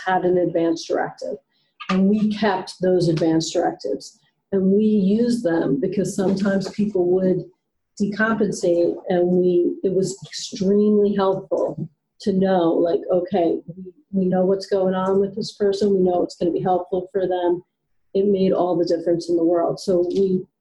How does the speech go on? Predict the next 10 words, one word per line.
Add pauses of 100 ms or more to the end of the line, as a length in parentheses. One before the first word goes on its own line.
(380)
it (380)
is
being
promoted
here,
but,
you
know,
it's
just,